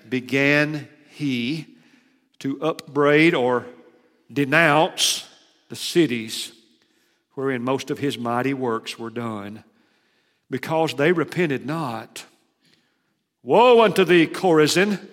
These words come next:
Woe unto thee, Bethsaida! For if the mighty works which were done in you had been done in Tyre and Sidon, they would have repented long ago in sackcloth and ashes.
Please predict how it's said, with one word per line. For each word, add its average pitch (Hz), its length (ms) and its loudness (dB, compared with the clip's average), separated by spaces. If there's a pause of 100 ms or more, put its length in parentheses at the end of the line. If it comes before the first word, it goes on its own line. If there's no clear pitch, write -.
(1500)
Woe 202 360 6
unto 190 240 2
thee, 175 360 6
Bethsaida! 147 840 0 (1000)
For 160 180 -8
if 160 160 -4
the 160 80 -2
mighty 165 420 4
works 175 460 0
which 165 220 -4
were 156 80 -6
done 147 260 -2
in 151 240 -4
you 131 460 -4
had 120 200 -8
been 123 200 -8
done 127 200 -6
in 123 200 -10
Tyre 139 500 -2
and 147 240 -8
Sidon, 123 720 -8 (720)
they 147 200 0
would 135 180 -2
have 127 180 -4
repented 147 560 -4
long 143 360 -2
ago 101 500 -10 (320)
in 123 160 -10
sackcloth 147 840 -4
and 131 160 -10
ashes. 117 760 -12